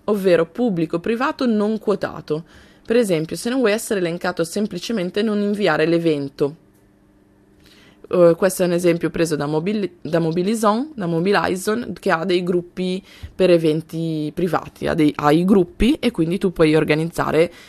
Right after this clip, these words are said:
eventi non pubblici, ma solo, ehm, ma solo di gruppo. Poi, par-, tra parentesi, in realtà vengono comunque, eh, urlati nel Fediverso, è una issue che hanno aperto,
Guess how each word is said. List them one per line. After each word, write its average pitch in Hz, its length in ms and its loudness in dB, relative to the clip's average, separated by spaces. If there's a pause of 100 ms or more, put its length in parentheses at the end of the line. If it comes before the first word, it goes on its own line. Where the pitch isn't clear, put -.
(160)
eventi 170 460 0
non 233 280 2
pubblici, 180 640 -4 (280)
ma 185 180 -2
solo, 151 720 0
ehm, 131 800 -6 (340)
ma 175 140 -2
solo 156 260 0
di 156 140 0
gruppo. 135 500 -4 (420)
Poi, 175 320 0 (400)
par-, 156 260 2
tra 165 160 2
parentesi, 190 500 2
in 160 100 2
realtà 165 280 2
vengono 151 320 0
comunque, 170 640 2
eh, 139 500 2
urlati 151 580 4
nel 139 140 -2
Fediverso, 143 840 -2
è 147 80 0
una 139 180 -4
issue 135 320 -6
che - 80 -14
hanno 135 140 -8
aperto, - 720 -10